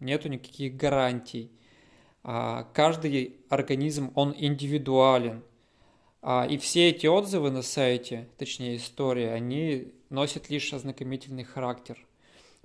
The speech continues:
Поэтому, а если вы хотите узнать, поможет ли в-, поможем ли мы помочь именно в вашем случае,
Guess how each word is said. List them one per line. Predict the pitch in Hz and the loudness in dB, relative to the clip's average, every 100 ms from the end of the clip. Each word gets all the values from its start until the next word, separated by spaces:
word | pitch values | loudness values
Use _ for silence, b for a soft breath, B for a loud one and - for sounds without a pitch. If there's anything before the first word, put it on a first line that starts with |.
| - | 4
Поэтому, | 165 160 135 120 117 - | 6 6 0 -6 -4 2
а | |
если | 139 185 185 170 | 4 4 4 2
вы | 175 | 2
хотите | 175 165 - 156 160 | 2 -2 -6 -4 -2
узнать, | 156 143 156 139 117 - _ _ | -2 -2 -2 -2 -2 -8 _ _
поможет | 147 165 208 202 196 - | 0 4 4 4 0 -4
ли | 151 160 | 0 0
в-, | 143 135 - _ _ - | 0 -6 -16 _ _ -2
поможем | 151 156 190 165 156 | 0 6 4 4 0
ли | 151 | 0
мы | 156 156 | 2 0
помочь | 156 139 147 151 | 0 0 2 0
именно | 175 156 160 143 | 0 0 0 -2
в | 123 | -2
вашем | 135 139 156 - 139 | 2 4 4 0 -6
случае, | 120 - 131 120 - 120 | -8 -8 -8 -8 -10 -12